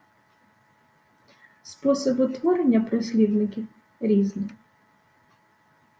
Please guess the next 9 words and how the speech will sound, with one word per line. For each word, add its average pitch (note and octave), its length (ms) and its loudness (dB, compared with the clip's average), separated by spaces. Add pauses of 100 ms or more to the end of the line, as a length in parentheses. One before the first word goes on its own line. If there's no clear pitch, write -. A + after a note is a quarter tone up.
(680)
Це E4+ 180 -4
може A#3+ 260 0
бути - 400 -4
і E4 80 0
префіксальний: G3+ 1040 0 (720)
наприклад, A3 680 0 (120)
коли, B3 400 0 (320)
будь-коли, G#3 840 0 (420)
гарно, D#4+ 640 -2